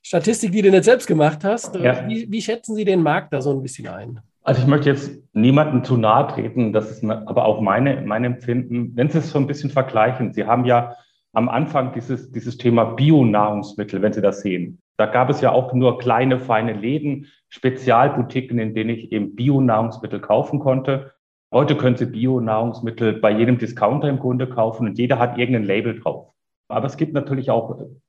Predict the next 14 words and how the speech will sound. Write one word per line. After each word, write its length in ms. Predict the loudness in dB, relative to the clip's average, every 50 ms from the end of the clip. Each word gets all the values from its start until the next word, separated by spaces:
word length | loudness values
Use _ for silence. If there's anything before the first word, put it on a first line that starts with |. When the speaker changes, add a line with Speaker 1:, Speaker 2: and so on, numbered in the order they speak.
| _ _ -6
Speaker 2:
bestimmte 540 | -6 -6 -4 -2 -2 -2 0 2 2 2 2
Siegel 480 | 0 -2 -2 -2 0 0 0 -2 -2
wie 520 | -2 -4 -2 -2 -4 -4 -6 -12 -20 _ _ _ -2
Demeter 800 | 0 2 2 2 2 2 2 2 2 2 2 2 4 4 2 0
oder 180 | 0 -2 -4 -6
Bioland 640 | -6 -6 -4 -2 0 0 0 2 2 0 0 0 -4
oder 140 | -4 -4 -4
Naturland 840 | -4 -4 -6 -8 -6 -2 -2 0 0 2 0 0 0 0 -2 -4 -6
oder 180 | -4 -2 -2
das 280 | -2 -4 -6 -8 -12 _
Umweltzeichen, 1160 | -2 0 0 2 2 2 0 0 -2 -2 -2 0 0 0 -2 -4 -6 -8 -8 -8 -8 -12 _ _ _ _ _ -6
also 180 | -6 -4 -4
das, 200 | -4 -6 -8 -8
dieses 520 | -10 -12 -12 -12 -12 -14 -14 -18 _ _